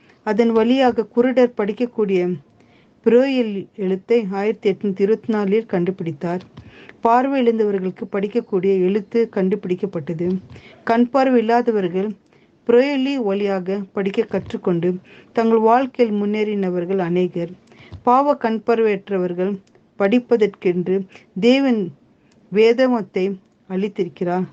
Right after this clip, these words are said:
அதனை படிக்கும்போது தெளிவு பெறுகிறோம். கர்த்தர் யார் என்பதை பற்றியும் அவருடைய அன்பு எப்படிப்பட்டது என்பதையும் பற்றியும் வேதம்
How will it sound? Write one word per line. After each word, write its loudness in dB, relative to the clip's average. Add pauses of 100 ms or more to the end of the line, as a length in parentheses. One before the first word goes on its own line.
அதனை 0
படிக்கும்போது 0 (380)
தெளிவு 2
பெறுகிறோம். -4 (320)
கர்த்தர் -2
யார் 2
என்பதை 2
பற்றியும் -4 (200)
அவருடைய 2
அன்பு 2
எப்படிப்பட்டது 0
என்பதையும் 0 (320)
பற்றியும் 0
வேதம் 2